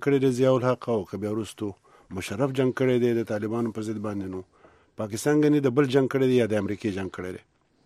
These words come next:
دا یې یو قسمه منل دي د دغه په مخ کې. او د هغې په هغه کې چې کوم دی، نو پاکستان په ډېر، م، په اربونو اربونو باندې ډالر یې هم ګټلي دي، که نه؟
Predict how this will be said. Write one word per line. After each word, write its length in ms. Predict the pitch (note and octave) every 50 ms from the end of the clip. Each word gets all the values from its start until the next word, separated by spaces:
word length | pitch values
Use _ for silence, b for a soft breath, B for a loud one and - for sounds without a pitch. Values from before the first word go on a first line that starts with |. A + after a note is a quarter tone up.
| _ _ _ _ _ _ _ _ _ _ _ - - G#2+ G#2+
دا 140 | A2+ C3 C3 C3
یې 100 | B2+ - b b b b b b b b b - - A2
یو 60 | A2
قسمه 340 | A2 - B2+ A#2+ - B2 A2 G#2 A2
منل 280 | A2+ A#2+ C3 B2 A2 G2 F2+
دي 120 | G2 F#2+ F2 - _ _ _ -
د 100 | G2+ F#2+ F#2+
دغه 120 | F#2+ F#2+
په 120 | - - G2+ F#2+
مخ 100 | F2 - -
کې. 80 | - F2+ B B B B B B B B B B _ _ _ - -
او 420 | C3+ D#3 F3 F3+ F#3 F3+ F3 F3
د 80 | D3+ D3+ C#3+
هغې 160 | C#3+ E3+ F3+
په 160 | D3+ - F3 E3+ E3 E3 D#3+ D#3+ D#3 D3+ C#3+
هغه 140 | C#3 C#3+ C#3 -
کې 80 | E3+ D#3+
چې 60 | - C#3
کوم 160 | - D3 D3 D3
دی، 120 | D3+ D3+
نو 180 | D3+ D3+ D3+ D3 C#3+ C3+ B2+ A#2+ A#2 A2+ A2 G#2+ G#2 G#2 G2 G2 G2 F2 - - - _ -
پاکستان 460 | A#2+ A2+ F#2+ G#2 - - C3 C3 C3 B2+ B2+ B2+ B2+ B2+ B2+ A#2 A2
په 100 | - C#3 C#3 C#3 C#3+ C#3+ C#3+ C#3+ C#3+ C#3+
ډېر، 220 | C3+ D#3 D#3+ D#3 D#3
م، 640 | D3 C3 - - - D3 C#3+ C#3 C#3+ C#3 C#3 C#3 C3 -
په 60 | -
اربونو 340 | C#3+ C#3 C#3 C#3+ D3+ D#3 D3
اربونو 320 | C#3+ C#3 D3 D#3+ D3+ C#3+ C#3+
باندې 160 | C#3 C3+ C3
ډالر 280 | B2 C3 C3 C3+ D#3+ D#3+
یې 60 | E3
هم 140 | D#3 D#3 C#3
ګټلي 320 | B2+ C3 - A#2+ A#2 A#2+ A2+ A2
دي، 80 | G#2 - _ _ _ _ _ _ _ _ _ _ _ _ - - -
که 60 | A2+
نه؟ 120 | A#2 C#3